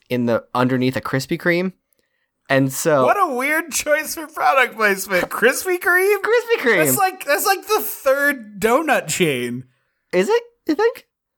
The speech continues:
Speaker 2: Well, I don't know. I guess Dunkin' Donuts is number one with a bullet. I don't know if there's another one, but st-, it just seems like, it just seems like a Carl's Junior level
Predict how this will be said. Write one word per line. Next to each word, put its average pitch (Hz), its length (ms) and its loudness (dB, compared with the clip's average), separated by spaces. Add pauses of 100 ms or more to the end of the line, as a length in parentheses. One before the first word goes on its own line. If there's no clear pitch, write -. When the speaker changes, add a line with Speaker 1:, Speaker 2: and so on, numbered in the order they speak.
(120)
Speaker 2:
Well, 190 120 0
I 196 100 2
don't 202 80 -2
know. 180 100 0
I 165 120 -2
guess 175 180 0
Dunkin' 156 340 -2
Donuts 143 300 -2
is 139 100 -6
number 139 220 -2
one 135 120 -2
with 131 100 -4
a 123 40 -2
bullet. 123 320 0
I 113 160 -2
don't 127 100 -2
know 120 100 -2
if 113 60 -6
there's 117 160 -4
another 110 300 -10
one, 92 220 -14
but 147 180 2
st-, - 200 -2
it 185 140 0
just 311 180 -4
seems 247 260 0
like, 185 320 0 (440)
it 190 120 0
just 370 180 0
seems 254 300 -4
like 190 440 0 (220)
a 180 80 2
Carl's 185 540 0
Junior 160 480 0
level 131 600 0